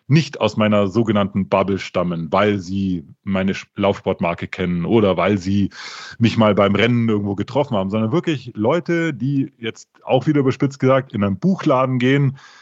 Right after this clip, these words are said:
im Sportregal davor stehen, das Cover sehen und sich denken, ja, das klingt aber interessant, da würde ich gerne mal, würde ich gerne mal reinlesen. Solche Leute mit meiner Geschichte zu erreichen, das war so der Motor zu sagen, für die deutsche Version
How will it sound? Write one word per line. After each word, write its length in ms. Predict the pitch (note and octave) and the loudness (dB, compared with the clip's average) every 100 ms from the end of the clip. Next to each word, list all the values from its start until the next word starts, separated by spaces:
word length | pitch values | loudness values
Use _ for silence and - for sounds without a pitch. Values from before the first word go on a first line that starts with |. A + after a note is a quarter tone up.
| _ _ | _ _
im 100 | A2 | -2
Sportregal 680 | G2+ - C3+ C#3+ C#3 B2+ A#2+ | -2 2 2 4 0 4 4
davor 380 | A2 F#2+ D3 D3+ | 2 0 0 0
stehen, 560 | C3+ C#3 C#3 C#3 C3 B2 | 0 -2 0 0 -2 -2
das 300 | A#2 G#2 - | -6 -6 -8
Cover 320 | - C3+ C3+ | -2 2 2
sehen 160 | A#2 A#2+ | 2 -2
und 60 | |
sich 120 | G2+ | -4
denken, 220 | G2+ A2 F#2 | -2 -2 0
ja, 140 | F2+ | -4
das 160 | F#2 - | -4 -4
klingt 200 | E3 E3 | -4 -2
aber 200 | D3 D3 | -2 -2
interessant, 480 | C#3 C3+ - G#2 F2+ | -4 -8 -2 -2 0
da 60 | |
würde 160 | F#2+ G#2+ | -2 -2
ich 100 | G#2 | -4
gerne 160 | A2 | -2
mal, 280 | G#2 G#2 G2 - | 2 2 0 -8
würde 320 | G2+ F#2+ G2+ | -18 -16 -16
ich 60 | - | -4
gerne 180 | G2+ | -4
mal 180 | F#2 F2+ | -2 -4
reinlesen. 460 | E2+ E2+ E2 F2 F#2 | -4 -10 -10 -16 0
Solche 280 | B2 D3+ D#3 | 2 2 2
Leute 260 | D#3+ D#3+ | 0 0
mit 100 | C3 | -2
meiner 220 | A#2+ A#2 | 0 0
Geschichte 420 | G#2 G#2 D3 - C3+ | -2 -6 -8 -8 -8
zu 180 | - A2 | -2 -2
erreichen, 640 | G2 G2+ C#3 C3 D#3+ C#3 - - - | 0 0 -2 -2 -2 -2 -8 -20 -20
das 220 | - C3 D3 | 0 2 4
war 100 | C#3 | 4
so 140 | C3+ | 4
der 160 | B2+ A2+ | 4 2
Motor 420 | A#2+ C3+ C3 B2 | 2 2 2 0
zu 100 | A#2 | -2
sagen, 680 | G#2+ A2 A2 A2+ A2+ A#2 A#2 | 0 2 2 2 0 -2 -6
für 100 | G2+ | -6
die 100 | F#2+ | 0
deutsche 300 | G#2 A2 A2+ | 0 0 -2
Version 540 | A2 G2+ G#2 G#2+ G#2 | -4 -2 -2 -2 -6